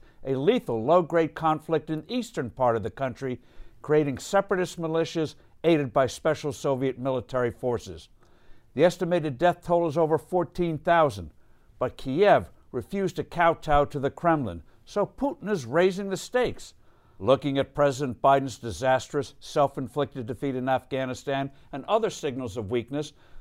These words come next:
the Tsar figures he can get away with browbeating Kiev into submission, either with military moves or having the U S and nato pressure the country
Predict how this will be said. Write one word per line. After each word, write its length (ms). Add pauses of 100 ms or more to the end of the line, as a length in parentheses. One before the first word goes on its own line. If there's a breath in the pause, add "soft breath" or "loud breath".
(120)
the 60
Tsar 320
figures 440
he 100
can 180
get 140
away 260
with 280
browbeating 580
Kiev 440 (280 soft breath)
into 220
submission, 640 (340 soft breath)
either 260
with 200
military 520
moves 360
or 60
having 280
the 120
U 180
S 140
and 100
nato 280
pressure 380
the 100
country 480